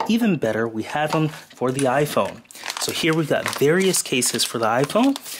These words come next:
You've got the clear case, we've got a white case, a black case, and then even this blue, navy blue c-, case color here.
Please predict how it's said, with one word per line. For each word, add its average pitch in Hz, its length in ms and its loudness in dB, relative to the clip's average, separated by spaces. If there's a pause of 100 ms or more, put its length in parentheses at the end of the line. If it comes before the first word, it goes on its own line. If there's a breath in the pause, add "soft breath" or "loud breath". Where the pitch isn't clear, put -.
(240 loud breath)
You've - 140 -6
got 107 260 -2 (340)
the 123 160 -2
clear 175 420 0
case, 180 540 -2 (1080 loud breath)
we've 117 140 -4
got 107 120 0
a 101 60 -2
white 120 360 -2
case, - 480 -2 (1000)
a 123 60 -2
black 120 520 -2
case, - 480 -4 (680)
and 117 100 0
then 120 200 2 (100)
even 143 480 -2
this - 300 -2
blue, 123 360 2
navy 110 360 -4
blue 104 200 -10
c-, - 60 -16 (240)
case - 260 -10
color 104 300 -12
here. 113 440 -4